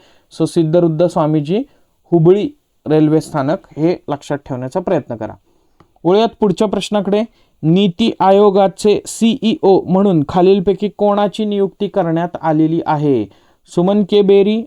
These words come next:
बी व्ही आर सुब्रमण्यम, परमेश्वरन अय्यर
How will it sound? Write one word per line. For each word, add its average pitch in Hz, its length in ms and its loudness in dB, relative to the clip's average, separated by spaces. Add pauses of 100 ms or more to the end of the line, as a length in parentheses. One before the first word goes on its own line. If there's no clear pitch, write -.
बी 147 340 0
व्ही 208 160 4
आर 208 160 4
सुब्रमण्यम, 202 760 0 (120)
परमेश्वरन 196 880 0
अय्यर 196 400 2